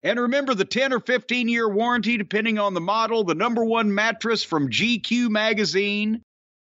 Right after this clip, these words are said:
the multiple leading chiropodists that have recommended this fine mattress for you to lay on. And you could actually, some people are now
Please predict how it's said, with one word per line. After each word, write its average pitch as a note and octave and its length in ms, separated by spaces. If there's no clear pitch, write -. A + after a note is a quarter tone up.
the G#3+ 220
multiple A#3 840
leading A#3+ 480
chiropodists A3 840
that F#3+ 100
have F3+ 140
recommended A3 600
this G3+ 300
fine A3+ 420
mattress A3 520
for G3 160
you G3+ 140
to D#3+ 200
lay A3+ 300
on. B3 240
And A3 180
you A3+ 180
could B3+ 140
actually, C4 400
some C#4+ 300
people G#3+ 340
are G#3 100
now G#3+ 440